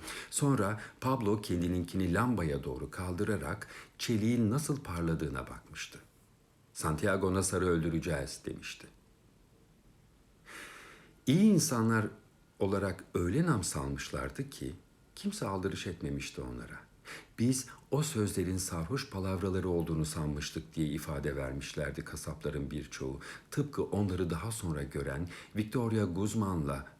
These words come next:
daha başka pek çok kişi gibi. Ben bir keresinde kasaplık mesleğinin insanın ruhunda adam öldürmeye yatkınlık olduğunu gösterip göstermediğini sormuştum kasaplara. Ama onlar karşı çıkmışlardı.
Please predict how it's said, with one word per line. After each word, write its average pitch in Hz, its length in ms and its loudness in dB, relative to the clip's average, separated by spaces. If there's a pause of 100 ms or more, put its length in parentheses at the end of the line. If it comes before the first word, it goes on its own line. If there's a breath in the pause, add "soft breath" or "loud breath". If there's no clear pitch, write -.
daha 107 300 -4
başka 82 360 -4
pek 85 280 -8
çok - 260 -6
kişi - 300 -6
gibi. - 260 -12 (1000 loud breath)
Ben 151 200 6
bir 160 100 0
keresinde - 640 -2 (220 loud breath)
kasaplık 113 560 -2
mesleğinin 113 720 2
insanın 110 540 2
ruhunda 110 600 2 (100)
adam 135 260 2
öldürmeye 107 520 4
yatkınlık 113 560 0
olduğunu 110 460 0
gösterip 107 500 -2
göstermediğini 98 800 -2
sormuştum 69 560 -4
kasaplara. - 720 -10 (540)
Ama 139 200 2
onlar 117 300 -2
karşı 90 360 -4
çıkmışlardı. 67 760 -6